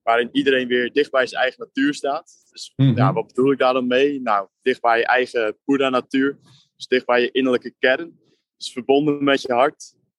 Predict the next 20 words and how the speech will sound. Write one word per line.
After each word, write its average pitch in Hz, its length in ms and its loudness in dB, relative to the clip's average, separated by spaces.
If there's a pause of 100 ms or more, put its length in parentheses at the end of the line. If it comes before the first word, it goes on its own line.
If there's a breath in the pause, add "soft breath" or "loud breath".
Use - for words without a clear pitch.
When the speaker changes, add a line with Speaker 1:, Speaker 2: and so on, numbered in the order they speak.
Speaker 1:
verbonden 131 400 -2
met 127 200 2
je 120 320 0 (140)
ziel. 127 540 -2
Want, 104 240 -20 (100)
eh, 101 60 2
in 107 60 -2
de 107 60 -10
maatschappij 110 420 2
is, 104 140 -2
eh, 120 140 -4
ra-, 110 360 -2 (140)
ja, 110 200 -2
lopen 120 160 2
we 127 100 2
eigenlijk 123 200 0 (100)
alleen 135 120 2
maar 120 120 -2
sneller 131 380 0
door. 135 280 2